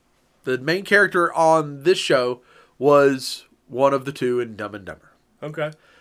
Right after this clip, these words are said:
Speaker 1: Jeff Daniels.
Speaker 2: Uh-huh.
Speaker 1: The Newsroom.
Speaker 2: Oh, see, I, I, I
Speaker 1: Oh
Speaker 2: watched
Speaker 1: my
Speaker 2: it.
Speaker 1: God. Now, I've, I look back, I loved it. In the moment, it was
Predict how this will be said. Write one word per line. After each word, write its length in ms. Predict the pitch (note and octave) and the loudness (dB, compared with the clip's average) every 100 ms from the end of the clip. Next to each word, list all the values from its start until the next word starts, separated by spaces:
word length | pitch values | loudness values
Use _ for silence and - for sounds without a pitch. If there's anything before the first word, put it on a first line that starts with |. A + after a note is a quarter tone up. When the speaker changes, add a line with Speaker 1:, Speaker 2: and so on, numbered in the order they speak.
| _ _ G#2 | _ _ -18
Speaker 1:
Jeff 360 | - C3+ C#3+ | -4 -2 -2
Daniels. 640 | B2+ G2 E2 F3 - - _ _ - | -6 -10 -18 _ -20 -20 _ _ -16
Speaker 2:
Uh-huh. 260 | A#2 C3+ D3 _ _ _ _ _ | -12 -12 -12 _ _ _ _ _
Speaker 1:
The 380 | - A2+ G#2+ B2+ | -20 -18 -4 -4
Newsroom. 600 | C3+ C#3 A#2+ G#2 G2 D#2 _ _ _ _ _ - | -2 -4 -4 -8 -16 -18 _ _ _ _ _ 0
Speaker 2:
Oh, 180 | C#3+ B2 | 2 2
see, 200 | - C3+ | -2 -4
I, 80 | B2 | -4
I, 420 | B2+ A#2+ C3 B2+ | -6 -4 -4 -4
I 280 | B2+ B2+ A#2+ | -2 2 4
Speaker 1:
Oh 120 | D3+ | 6
Speaker 2:
watched 240 | D#3+ F#3 F3 | 8 8 6
Speaker 1:
my 180 | E3 | 0
Speaker 2:
it. 40 | D#3+ | 0
Speaker 1:
God. 280 | D3 D3 E3 | 0 0 2
Now, 300 | E3 C3+ - - | 2 2 -2 4
I've, 340 | A3 A3 D#3+ - | 4 4 -4 4
I 120 | F#3 | 4
look 300 | D#3+ F3+ G#3 | 6 4 2
back, 440 | E3+ D#3 G#3 - _ _ _ _ _ _ - _ - | 2 2 0 -8 _ _ _ _ _ _ -20 _ 4
I 240 | F3+ G#3+ | 8 8
loved 440 | E3 C#3+ C#3+ C3+ | 6 4 4 2
it. 280 | F#2+ - _ _ _ _ _ _ _ - | -10 -16 _ _ _ _ _ _ _ -2
In 160 | G#3+ | 0
the 80 | B3 | 0
moment, 420 | A#3+ C#4 A#3+ C3+ _ | 0 2 2 -4 _
it 180 | E3 E3+ | -8 -4
was 240 | C#3 B2+ | -8 -8